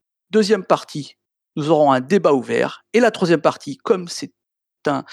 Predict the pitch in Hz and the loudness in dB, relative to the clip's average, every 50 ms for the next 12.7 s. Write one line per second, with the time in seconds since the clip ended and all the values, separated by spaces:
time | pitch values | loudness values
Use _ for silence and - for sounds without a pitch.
0 | - - - - - - _ - 180 190 - - 185 156 143 120 - - - 147 | -18 -18 -18 -18 -18 -18 _ -6 -4 -4 0 2 2 2 2 0 -2 -8 -8 -2
1 | 151 185 180 156 170 160 139 147 151 120 120 131 131 151 165 165 - - _ - | -2 -2 0 2 0 0 2 0 -2 -2 -2 -2 0 0 -2 -4 -8 -10 _ -20
2 | - - _ _ 175 156 165 185 170 202 202 170 147 135 147 208 220 175 160 156 | -20 -20 _ _ -4 0 2 2 4 4 4 2 2 0 0 0 0 2 2 2
3 | - - - - - - - - - _ - - - - 202 208 220 196 180 151 | 2 0 -6 -14 -20 -20 -20 -20 -20 _ -12 -8 -6 -2 0 0 2 4 4 2
4 | 135 - - - 233 214 226 233 240 240 175 156 - 156 151 - - 302 262 - | 2 2 0 0 2 4 2 2 0 0 -4 -4 -4 -4 -4 -2 0 0 0 -2
5 | _ _ _ - - - _ - 196 190 170 165 147 143 - - _ _ - 160 | _ _ _ -20 -20 -12 _ 0 2 2 4 2 0 -2 -6 -14 _ _ -2 -2
6 | 220 220 - 226 214 - - 185 151 131 123 131 - _ _ _ _ _ _ _ | 0 2 2 0 0 0 -2 -2 -2 -2 -4 -6 -10 _ _ _ _ _ _ _
7 | - - 196 202 202 190 175 156 143 139 135 135 135 143 185 180 - - 185 175 | -4 0 2 2 4 4 4 4 4 4 4 4 2 0 -2 -6 -6 -8 -8 -8
8 | 143 127 131 139 - - _ _ 156 160 202 196 175 151 147 131 - - - - | -6 -4 -4 -4 -6 -8 _ _ -4 -2 0 0 -2 -4 -4 -10 -12 -12 -10 -10
9 | - - - _ _ _ _ _ _ _ _ _ _ _ - 156 135 - - - | -10 -10 -12 _ _ _ _ _ _ _ _ _ _ _ 0 0 0 0 -2 -6
10 | _ - - - - - - 160 156 151 - - - - - - - - - - | _ -12 -10 -10 -6 -4 -4 -4 -4 -6 -8 -10 -10 -6 -6 -6 -6 -6 -8 -10
11 | - - - - 175 175 165 - - 131 - - - - 156 147 139 - 107 - | -10 -4 0 2 2 2 0 -2 -6 -8 -10 -8 -10 -10 -10 -10 -10 -10 -8 -8
12 | 131 120 - - - - - 135 135 151 190 214 226 226 | -10 -10 -10 -12 -12 -10 -8 -8 -4 0 0 0 0 -2